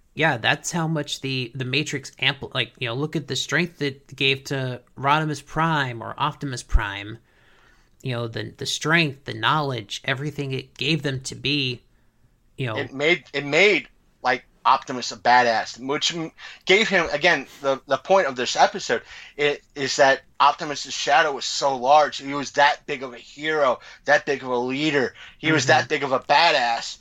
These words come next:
Speaker 2: Uh, and here's
Speaker 1: Yeah.
Speaker 2: somebody that was a, in essence, when you look at Rodimus's backstory, he was Hot Rod, this carefree,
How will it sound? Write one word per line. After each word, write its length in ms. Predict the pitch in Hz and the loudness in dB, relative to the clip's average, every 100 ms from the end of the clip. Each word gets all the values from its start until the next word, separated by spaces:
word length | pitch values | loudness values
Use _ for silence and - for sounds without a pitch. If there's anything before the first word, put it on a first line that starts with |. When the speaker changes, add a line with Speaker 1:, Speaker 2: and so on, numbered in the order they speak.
| _ _ | _ _
Speaker 2:
Uh, 420 | - 120 123 123 117 - - | 0 2 4 2 -2 -10 -10
and 220 | 131 127 | -8 -6
here's 320 | 135 151 139 | 0 2 2
Speaker 1:
Yeah. 120 | 147 175 | 4 4
Speaker 2:
somebody 460 | 151 147 147 139 - | 6 4 4 -4 2
that 340 | 143 135 127 _ - _ _ _ - | 4 4 0 _ -20 _ _ _ -16
was 640 | 123 143 147 147 143 147 - | 2 6 8 8 4 -2 -8
a, 360 | 143 139 135 - _ | -8 -8 -10 -16 _
in 120 | 131 | -2
essence, 400 | 156 170 165 139 131 - | 0 0 -4 -8 -12 -10
when 200 | 131 143 | -6 -4
you 180 | 139 127 | -6 -4
look 200 | 160 185 | 0 0
at 120 | 165 - | 0 2
Rodimus's 600 | 135 143 151 143 131 117 | 6 6 4 -2 -8 0
backstory, 760 | 131 165 - - 147 123 113 - - _ | 4 4 4 -2 0 0 0 -10 -20 _
he 140 | 175 | -4
was 220 | 170 147 | 0 0
Hot 280 | - 208 247 | 2 4 4
Rod, 220 | 143 110 - - | 4 4 2 -6
this 240 | 139 143 - - - _ | -4 -4 -6 -16 -20 _
carefree, 800 | - 196 208 202 - 202 190 139 | -4 2 4 4 0 -2 -2 -4